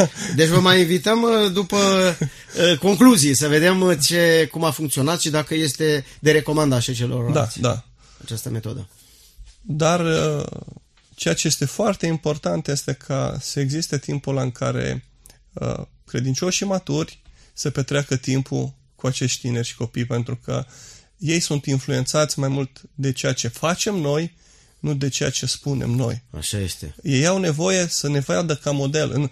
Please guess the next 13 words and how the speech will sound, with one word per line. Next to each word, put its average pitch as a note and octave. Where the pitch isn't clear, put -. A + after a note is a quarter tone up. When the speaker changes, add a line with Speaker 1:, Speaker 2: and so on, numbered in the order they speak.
Speaker 1:
într-o D3
societate D3+
în D#3
care D3
modelele D3
lipsesc, D3+
ei D3
au G3
nevoie F3+
să -
vadă D3+
un D3
model. C#3+